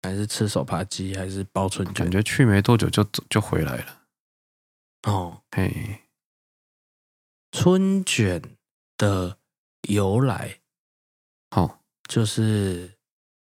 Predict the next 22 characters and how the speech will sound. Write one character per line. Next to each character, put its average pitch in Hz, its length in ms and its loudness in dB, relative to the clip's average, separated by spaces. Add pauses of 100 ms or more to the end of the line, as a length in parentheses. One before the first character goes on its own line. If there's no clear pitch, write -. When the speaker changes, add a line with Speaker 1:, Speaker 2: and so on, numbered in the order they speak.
Speaker 1:
这 113 100 2
样 95 160 0
来 78 160 -10
的。 80 240 -10
扫 95 220 -4
墓 113 240 2
拜 107 240 2
拜 104 240 2
的 90 120 -6
时 - 120 -4
候 95 100 0
会 101 140 0
有 92 100 -2
很 85 220 -10
多， 92 640 -4 (500)
很 95 140 -4
多 98 340 0
菜 98 260 -2
色。 92 300 -4
Speaker 2:
哦。 101 360 2 (840)
Speaker 1:
然 98 140 -2
后， 101 580 0